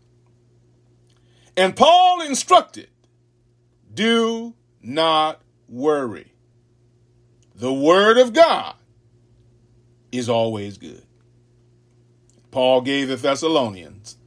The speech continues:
the details of the rapture and the second coming.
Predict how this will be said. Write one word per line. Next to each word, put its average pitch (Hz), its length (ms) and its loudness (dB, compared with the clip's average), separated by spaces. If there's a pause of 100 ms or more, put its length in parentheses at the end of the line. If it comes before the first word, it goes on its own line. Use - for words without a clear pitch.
(500)
the 117 140 -8
details - 1300 -2 (680)
of 262 320 4
the 381 140 -4 (160)
rapture - 340 -10 (1080)
and 294 600 0
the 254 80 -6
second 240 400 -4
coming. 349 400 -4